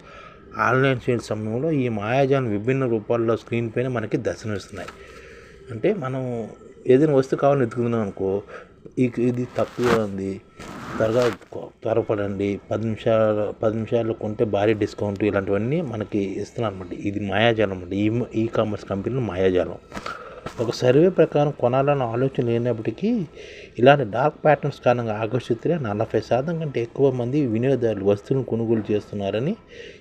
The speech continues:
ఈ సర్వే చెప్తుందన్నమాట. షాపింగ్ వెబ్‌సైట్లు తప్పుదారి పట్టించే మోసపూరిత చట్టవిరుద్ధ వ్యూహాలే ఇందుకు ప్రధాన కారణం అన్నమాట. ఈ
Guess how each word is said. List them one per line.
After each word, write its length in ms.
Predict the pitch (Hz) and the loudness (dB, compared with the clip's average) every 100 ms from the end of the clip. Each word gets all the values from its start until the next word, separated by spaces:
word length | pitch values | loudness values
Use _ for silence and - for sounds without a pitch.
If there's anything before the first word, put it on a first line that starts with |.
| - | -2
ఈ 40 | 107 | -2
సర్వే 300 | - 107 123 | -2 2 2
చెప్తుందన్నమాట. 640 | 95 - 98 90 87 - - - - - - - - - - | 2 -6 -8 -8 -8 -12 -16 -20 -20 -20 -20 -20 -20 -12 -4
షాపింగ్ 420 | 135 - 185 170 | -2 0 0 2
వెబ్‌సైట్లు 440 | 143 120 147 135 | 2 2 2 2
తప్పుదారి 520 | 127 113 - 131 143 - | 0 -2 0 4 4 2
పట్టించే 680 | 120 - 120 - 113 107 104 - - - - - 107 | -6 -4 -4 -2 0 0 -2 -8 -20 -20 -20 -16 -4
మోసపూరిత 640 | 113 127 151 - 147 135 | -2 -2 -4 -4 -2 2
చట్టవిరుద్ధ 580 | 131 - 113 131 131 127 | 0 -2 0 4 4 2
వ్యూహాలే 600 | 120 120 120 120 135 196 | 0 4 4 2 0 0
ఇందుకు 320 | 233 143 120 | 0 -2 -2
ప్రధాన 380 | - 98 107 113 | -2 0 2 2
కారణం 420 | - 101 98 98 | 0 -2 -2 -2
అన్నమాట. 340 | 90 90 82 82 | -4 -6 -8 -8
ఈ 280 | 87 90 | -8 -8